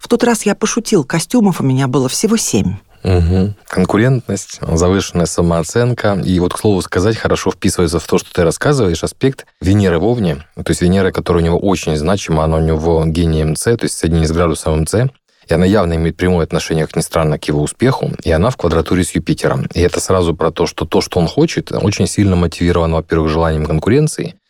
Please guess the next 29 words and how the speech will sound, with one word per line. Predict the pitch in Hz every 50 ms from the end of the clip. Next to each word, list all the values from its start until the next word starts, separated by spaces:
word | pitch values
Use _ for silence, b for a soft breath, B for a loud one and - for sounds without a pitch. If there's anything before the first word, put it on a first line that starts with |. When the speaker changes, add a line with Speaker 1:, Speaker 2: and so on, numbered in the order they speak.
| _ _ -
Speaker 2:
а | 80 80 80 80
во-вторых, | 82 - - - 90 90 95 117 123 - - -
престижем, | - 85 - - - - - 110 110 110 107 113 113 110 107 98 82 71
роскошью, | - 76 82 82 95 110 107 - - - - 92 - - - 90 90 90 87 87 85 - -
авторитетом, | - 78 - - - - 90 85 82 80 - - 110 113 98 - - 101 95 92 92 87 87
ну, |
то | 85 -
есть | 87 -
вот | - -
такого | 92 80 - 95 92
рода | 87 90
вещами. | 87 92 92 - - - 78 73 76 67
И | 85
да, | 87 95 123 127
все | - - - 110
это | 98 - - 85
уходит | - - 107 95 - -
опять | - - 90 80
в | 80
двенадцатый | 80 85 87 87 82 - - - 90
дом, | 107 113
в | 107 -
какие-то | 82 - - - 87
глубинные | 82 82 85 82 82 90 90 90 87 82
комплексы. | - - 80 73 - 67 65 - - - - b b b b
В | b -
смысле | - - 127 127 - - 101
духа, | 90 98 127 - - - - 82
да, | 73 78 90 104 110